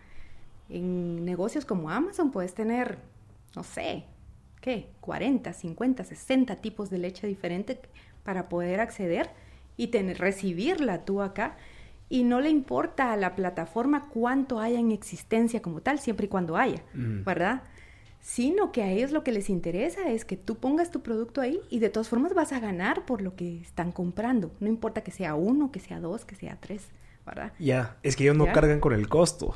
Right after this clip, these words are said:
Speaker 2: también.
Speaker 1: Exactamente.
Speaker 2: Ya,
Speaker 1: ¿Verdad?
Speaker 2: entendí.
Speaker 1: ¿Por qué? Porque el costo es para ti, quien estás proveyendo el
Speaker 2: Ajá.
Speaker 1: producto o servicio que está puesto ahí. Ese es otro modelo de negocio súper interesante,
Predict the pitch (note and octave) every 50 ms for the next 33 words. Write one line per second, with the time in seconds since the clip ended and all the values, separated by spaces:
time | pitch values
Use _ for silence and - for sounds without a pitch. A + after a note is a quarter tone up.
0 | - - - A2+ A#2 C#3 D#3 D#3 C3+ G#2 - F3 F#3 G#3+ D4+ F4+ D#4 G#3 - D#3
1 | - B2 B2 A#2 G#2+ G#2 - - - - - - G3 F#3+ F#3+ G3 A#3 A#2+ A2+ G#2+
2 | G#2+ A2 - - - - E4 E4 - B4 B4 B4+ F4+ - - - A3+ G#3+ G#3 G3+
3 | G3+ G3+ G3 F#3+ F#3 F#3 - C4 F4+ - - A4+ G#4 F#4+ D#4 F4+ F4 - - G4
4 | D4 G#3+ - - - D4 E4+ D4+ G#3+ F#3+ - - - F3+ F3 E3+ - - F#3+ F#3+
5 | - B3 B3+ A#3 F#3 F3 E3 D#3+ F#3 A#3+ C4 F4 E4+ C4 - - - - A#2 A#2+
6 | A#2 - F#3 E3+ E3 F#3+ A#3 - - - C4 A3+ F#3 - - E3 D#3 D#3 G#3 D4
7 | - F4 E4 - F#3 - - F3+ E3+ - - F3+ F3+ - - - - - A3 G#3
8 | - - - - - - - - - C4 B3+ F#4+ F4+ - D#4 - D4 C#4+ C4 A#3
9 | F#3+ F#3+ G3 A3+ B3 B3 A3+ F#3+ D#3 D#3 F#3 A3+ - F#3 - - - - - G#3+
10 | F#3+ - F#3+ F3+ F3 E3+ F3+ E3+ E3+ - - F3+ A3+ C#4 - F4+